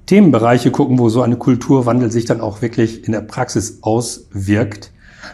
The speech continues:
Und reden wir vielleicht zuerst mal über die Zusammenarbeit im Unternehmen, Stichwort Collaboration, auch über Abteilungsgrenzen, vielleicht sogar über Unternehmensgrenzen hinweg. Was hat,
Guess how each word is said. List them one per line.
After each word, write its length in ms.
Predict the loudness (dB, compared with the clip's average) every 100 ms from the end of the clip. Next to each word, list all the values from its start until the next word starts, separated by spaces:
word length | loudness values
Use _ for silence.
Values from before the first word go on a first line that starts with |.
| -16
Und 320 | -2 -2 0 0
reden 160 | 2
wir 80 | 2
vielleicht 200 | 2 -2
zuerst 300 | -2 -4 0
mal 160 | -2 0
über 180 | -2
die 360 | 0 0 0 -4 -10 -20 -20 -20 -20 _ _
Zusammenarbeit 800 | -2 0 2 2 0 0 0 0
im 120 | -4
Unternehmen, 540 | -4 0 0 2 2 0
Stichwort 480 | -6 -6 -4 -8 -4
Collaboration, 1000 | -2 0 0 0 0 -2 -2 -2 -4 -12 -20 _ _ _
auch 300 | -2 -2 -2 -4
über 300 | 0 0 0
Abteilungsgrenzen, 1040 | -4 -2 -2 2 2 0 -4 -2 -2 -2
vielleicht 320 | -4 -2 -2 0
sogar 200 | 0 0
über 200 | 0 -2
Unternehmensgrenzen 960 | -2 0 4 2 0 -4 -4 -2 -2
hinweg. 560 | 0 0 0 -2 -4 -18 -20 _ _ -20 -4
Was 200 | -2 0
hat, 120 | -2